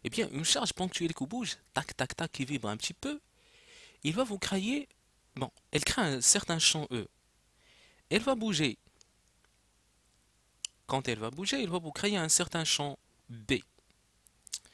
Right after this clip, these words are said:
Puisqu'elle bouge, ce champ E, il varie. Sa variation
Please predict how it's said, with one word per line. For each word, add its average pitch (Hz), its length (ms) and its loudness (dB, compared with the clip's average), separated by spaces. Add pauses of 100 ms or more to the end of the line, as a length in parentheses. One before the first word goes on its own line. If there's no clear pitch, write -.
(500)
Puisqu'elle 220 380 6
bouge, 208 420 2 (680)
ce - 200 6
champ 226 320 6
E, 240 160 2
il 190 160 0
varie. 156 320 2 (960)
Sa - 220 10
variation 190 720 6